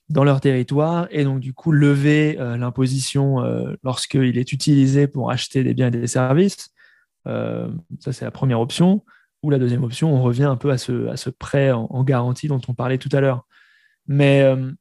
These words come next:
justement, dans cette discussion, en fait, l'idée de dire « Bitcoin, tu ne le vends pas », c'est de dire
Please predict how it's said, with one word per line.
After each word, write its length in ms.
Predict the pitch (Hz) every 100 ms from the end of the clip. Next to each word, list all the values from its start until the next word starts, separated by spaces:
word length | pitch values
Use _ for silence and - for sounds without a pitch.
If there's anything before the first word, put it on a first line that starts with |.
| _ _ _ _
justement, 540 | 135 139 175 185 202 - -
dans 220 | 127 147
cette 220 | 165 160
discussion, 440 | 147 143 147 170 196
en 60 |
fait, 380 | 143 185 - - _
l'idée 380 | 139 135 131 156
de 140 | 151 127
dire « 460 | 135 139 131 110 - _ -
Bitcoin, 440 | 135 - 151 147
tu 100 | 139
ne 100 | 127
le 120 | 120
vends 160 | 127 127
pas », 360 | 135 147 196 190 _ _ _ _ _ _ _ _ _ _ _ _
c'est 280 | - 156 147
de 120 | 135
dire 460 | 131 151 175 175